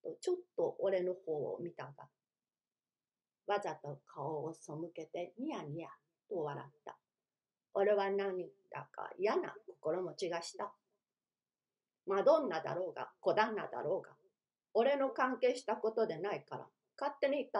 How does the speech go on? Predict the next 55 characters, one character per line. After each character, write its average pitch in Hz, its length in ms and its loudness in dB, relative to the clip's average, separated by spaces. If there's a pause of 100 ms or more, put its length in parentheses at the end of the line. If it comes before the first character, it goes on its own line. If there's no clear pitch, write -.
た 247 140 2
せ 233 160 0
る 214 120 0
が 147 100 -4
よ 156 120 -4
か 214 180 0
ろ 190 260 -4
う - 40 -20
が、 160 140 -8 (720)
人 220 260 4
に 262 120 4
わ 226 140 4
か 196 140 2
ら 226 140 0
な 208 120 0
い 147 80 -4
こ 147 120 -4
と 143 180 -2
を 135 60 0
言 156 100 -6
っ 160 60 -16 (180)
て、 - 240 0 (500)
わ 269 140 6
か 269 140 6
ら 277 140 8
な 233 160 4
い 175 100 2
か 175 120 0
ら 160 180 -2 (200)
聞 285 100 2
い 285 80 -2
た 254 120 4
っ 233 100 -8
て 214 140 0
構 254 300 0
や 220 140 0
し 214 140 -4
ま 220 160 2
せ 208 220 -4
ん 190 60 0
っ - 40 -6 (400)
て 220 220 8
よ 202 160 6
う 175 60 0
な 160 220 -6 (220)
風 247 140 -2
を - 160 -2
す - 260 -14
る。 - 160 -4 (840)
下 185 180 8
品 220 260 -2
な 170 120 0
仕 143 200 -8
草 165 240 -6
だ。 - 180 -10